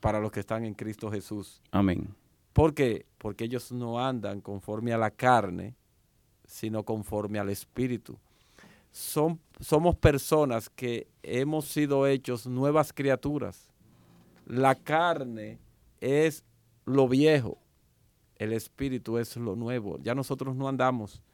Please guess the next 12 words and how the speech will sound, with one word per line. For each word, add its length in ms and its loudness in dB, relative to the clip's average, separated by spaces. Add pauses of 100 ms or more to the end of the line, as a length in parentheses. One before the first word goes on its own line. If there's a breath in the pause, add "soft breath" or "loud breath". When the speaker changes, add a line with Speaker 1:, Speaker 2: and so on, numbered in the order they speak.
Speaker 1:
conforme 460 0
a 20 0
la 80 0
carne, 300 -4
sino 280 -6
conforme 540 -2
al 100 -2
Espíritu. 600 -6 (800)
Y 140 -4
sigue 320 0
él 80 -2
diciendo 520 -4